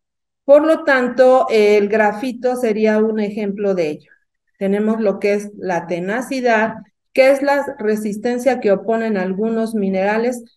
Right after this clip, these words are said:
este, al ser golpeados, ¿sí? Y tenemos otra propiedad como es la ductibilidad, que es la que presentan algunos metales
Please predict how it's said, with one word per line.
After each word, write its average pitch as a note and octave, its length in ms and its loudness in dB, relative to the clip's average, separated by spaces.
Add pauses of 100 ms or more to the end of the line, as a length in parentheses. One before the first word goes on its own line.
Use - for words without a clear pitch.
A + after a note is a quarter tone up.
(200)
este, G3+ 920 2
al G#3+ 240 2
ser B3 380 -2
golpeados, A3+ 1120 -2 (500)
¿sí? C4+ 360 0
Y A#3+ 160 -6
tenemos D4 540 0
otra C4 380 2
propiedad A3 640 2
como A3 240 0
es A3+ 80 -2
la A#3 140 0
ductibilidad, F#3+ 1040 -2 (460)
que B3 180 6
es B3 100 4
la A#3 200 2
que G#3+ 120 0
presentan G#3+ 560 0
algunos G#3 540 -4
metales G#3 800 0